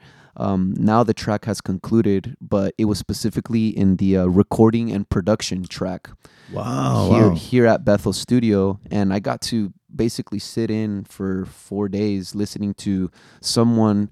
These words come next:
Speaker 1: His name is Luke Hendrickson. Shout out Luke. I don't think he <laughs> listens to this podcast, but maybe one
Speaker 2: Well,
Speaker 1: day. Who
Speaker 2: hey,
Speaker 1: knows?
Speaker 2: hey, hey, you never know. I mean,
Speaker 1: I
Speaker 2: because
Speaker 1: never
Speaker 2: you,
Speaker 1: know. I never know.
Speaker 2: uh,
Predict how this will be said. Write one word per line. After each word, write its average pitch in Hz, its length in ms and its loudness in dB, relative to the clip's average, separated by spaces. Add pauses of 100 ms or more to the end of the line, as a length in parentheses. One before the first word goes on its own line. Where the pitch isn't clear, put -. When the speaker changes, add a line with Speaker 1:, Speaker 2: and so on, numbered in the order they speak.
(280)
Speaker 1:
His 107 180 0
name 110 200 4
is 92 100 -2
Luke 98 220 0
Hendrickson. 92 720 -4
Shout 95 240 0
out 90 100 -2
Luke. 101 320 0 (180)
I - 60 -6
don't 95 180 -4
think 92 160 -4
he 101 200 -6
<laughs> 101 100 -4
listens - 380 -2
to 117 120 -4
this 101 220 -4
podcast, 104 640 -2
but 95 220 -4
maybe 147 280 2
one 190 160 4
Speaker 2:
Well, 196 60 2
Speaker 1:
day. 120 140 2
Who 104 60 2
Speaker 2:
hey, 135 160 8
Speaker 1:
knows? 131 200 6
Speaker 2:
hey, 123 340 8
hey, 107 100 6
you 123 200 10
never 117 260 6
know. 151 340 6
I 101 100 6
mean, 95 260 6
Speaker 1:
I 113 120 4
Speaker 2:
because 117 240 8
Speaker 1:
never 123 60 6
Speaker 2:
you, 113 80 10
Speaker 1:
know. 110 200 8
I 98 180 2
never 104 300 2
know. 98 160 -2
Speaker 2:
uh, 95 80 -10